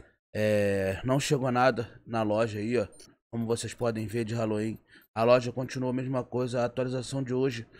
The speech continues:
foi apenas pra mudar o log ganha. Mas antes de eu mudar, mostrar o log ganha pra vocês,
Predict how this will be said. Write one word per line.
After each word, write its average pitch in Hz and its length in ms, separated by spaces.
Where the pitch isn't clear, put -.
foi 139 140
apenas 143 380
pra 147 180
mudar 143 400
o 147 80
log 151 320
ganha. 117 340
Mas 135 280
antes 165 140
de 165 60
eu 170 40
mudar, 151 260
mostrar 143 340
o 135 40
log 139 200
ganha 131 180
pra 127 140
vocês, 135 440